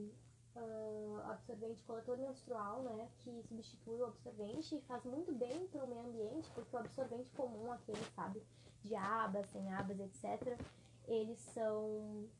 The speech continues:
fazem muito mal pra, pro meio ambiente em geral, porque eles demoram muito a se decompor e soltam várias, soltam várias substâncias nocivas pro meio ambiente. E já o coletor menstrual não, ele é um copinho de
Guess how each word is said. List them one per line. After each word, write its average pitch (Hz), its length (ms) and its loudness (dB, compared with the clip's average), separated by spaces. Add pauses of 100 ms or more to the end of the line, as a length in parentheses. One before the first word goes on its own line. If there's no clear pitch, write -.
(220)
fazem 240 260 4
muito 330 380 2
mal 240 460 4
pra, 226 340 0
pro 269 160 -2
meio 302 200 0
ambiente 247 360 0
em 240 60 0
geral, 214 320 4
porque 254 240 0
eles 247 120 2
demoram 247 360 4
muito 302 400 4
a - 20 -2
se 285 100 -6
decompor 247 600 2 (460)
e - 140 -8
soltam 277 340 4
várias, 240 520 2 (920)
soltam 240 260 -4
várias 247 220 0
substâncias 247 800 -2
nocivas 269 580 2 (100)
pro 294 140 4
meio 320 220 4
ambiente. 247 600 2 (1040)
E 240 380 0
já 254 140 6
o - 60 0
coletor 262 340 4
menstrual 262 480 0
não, 277 200 4
ele 214 100 4
é 220 40 2
um 220 60 0
copinho 254 720 2
de 196 280 -4